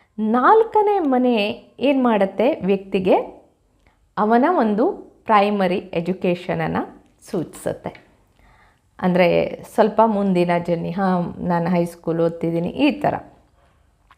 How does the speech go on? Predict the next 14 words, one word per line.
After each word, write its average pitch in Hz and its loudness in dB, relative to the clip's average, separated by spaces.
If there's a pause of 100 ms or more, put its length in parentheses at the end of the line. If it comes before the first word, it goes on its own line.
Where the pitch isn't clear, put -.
(160)
ಓದೋದಕ್ಕೆ 214 2 (340)
ಪ್ರಾರಂಭ 180 0
ಮಾಡ್ತು. 175 -6 (1500)
ಹೀಗೆ 330 6 (840)
ಮಗುವಿನ 349 4
ಜರ್ನಿ 269 2
ಸಾಗ್ತಾ 240 0
ಇದೆ, 202 -2 (200)
ಅದೀಗ 226 2 (120)
ದೊಡ್ಡದಾಗ್ತಾ 220 2
ಇದೆ. 208 2 (1040)
ಹಾಗೆ 381 4
ಐದನೇ 285 4
ಮನೆ 233 0